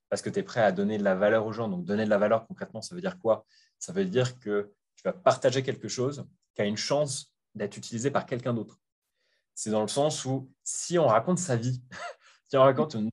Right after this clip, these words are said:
expérience personnelle, c'est parce que cette expérience personnelle est en capacité d'éclairer quelqu'un d'autre sur une situation qu'il vit peut-être. Mais raconter sa vie, euh, pour pleurnicher ou pour, euh, je, quoi qu'est-ce, non, en fait.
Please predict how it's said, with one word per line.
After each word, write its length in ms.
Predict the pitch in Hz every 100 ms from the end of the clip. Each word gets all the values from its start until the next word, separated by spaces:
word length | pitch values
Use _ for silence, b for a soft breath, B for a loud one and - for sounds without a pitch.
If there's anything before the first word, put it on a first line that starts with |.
| 135
expérience 480 | 156 - 131 131 -
personnelle, 640 | - - 110 135 180 95 - _ _ _ _ b b
c'est 100 | -
parce 140 | - -
que 100 | 127
cette 380 | 120 - - _
expérience 480 | 180 175 160 147 127
personnelle 600 | 131 120 123 123 165 170 -
est 140 | 123
en 60 | 123
capacité 680 | - 135 135 120 - 175
d'éclairer 540 | 143 147 - 143 139 127
quelqu'un 280 | 175 170 151
d'autre 380 | 190 190 - _ _ _ _ _ _ -
sur 140 | -
une 60 | 123
situation 400 | 120 143 135 196
qu'il 200 | 147 135
vit 140 | 160
peut-être. 520 | 175 160 135 - - _ _ _ _ _ _ _
Mais 80 | -
raconter 360 | 139 160 180 175
sa 200 | 165 156
vie, 320 | 170 156 120 _ -
euh, 180 | 98 98
pour 220 | 95 120
pleurnicher 680 | 143 127 135 131 123 143 135
ou 80 | 123
pour, 400 | 113 107 92 98
euh, 320 | 101 98 101
je, 240 | 98 101
quoi 160 | 95 120
qu'est-ce, 300 | 180 202 - _ _ _ _ -
non, 200 | 120 165
en 140 | 139
fait. 220 | 104 92